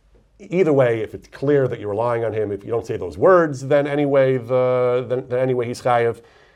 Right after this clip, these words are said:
And the Chavetz El Sasharan says that, that he also brings the Nesivos. The Nesivos says that anytime you're paying him for his opinion, that's, uh, then you're chayev. And he says the reason is 'cause it's clear you're relying on him. If you're paying for a professional opinion, then it's clear that you're relying on him.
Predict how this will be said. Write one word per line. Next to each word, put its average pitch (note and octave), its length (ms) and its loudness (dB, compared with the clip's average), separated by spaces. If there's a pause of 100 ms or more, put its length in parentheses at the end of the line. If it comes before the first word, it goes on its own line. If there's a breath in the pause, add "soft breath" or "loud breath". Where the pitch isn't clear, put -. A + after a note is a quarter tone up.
(240 soft breath)
And G#2+ 400 -2
the G2+ 60 -8
Chavetz G2+ 220 -4
El B2 100 4
Sasharan C#3 400 4
says C3 240 2
that, A#2 240 -8
that A#2 240 -2
he G#2+ 120 -14
also C3 280 0
brings A#2 240 -6
the A2+ 80 -8
Nesivos. C3 460 -2
The A#2+ 60 -6
Nesivos D3 340 -4
says A#2+ 380 -2
that A2 140 -6
anytime C#3 380 -2
you're A2 100 -8
paying F3 360 0
him B2+ 120 -4
for A#2+ 200 -4
his A#2 200 -4
opinion, A#2+ 480 -4 (380 loud breath)
that's, A#2+ 560 -4
uh, G#2+ 240 -2
then G#2 100 -6
you're G2 120 -6
chayev. C#3+ 340 0
And C3+ 80 -2
he C3+ 60 -6
says D#3 160 -2
the E3 80 0
reason G#3+ 180 0
is B3+ 100 2
'cause D3 140 -2
it's C#3 80 -6
clear A#3+ 180 4
you're E3 120 2
relying F#3+ 280 4
on A2+ 60 -2
him. G2 80 -8
If - 80 -12
you're G2+ 80 -10
paying D#3+ 260 -4
for D3+ 120 -4
a - 20 -2
professional D#3 400 -4
opinion, E3 320 0
then A#2 100 -4
it's A#2 120 -8
clear D3 260 2
that C3+ 80 -6
you're C3+ 120 -4
relying D#3+ 300 2
on B2+ 120 -2
him. B2+ 160 -2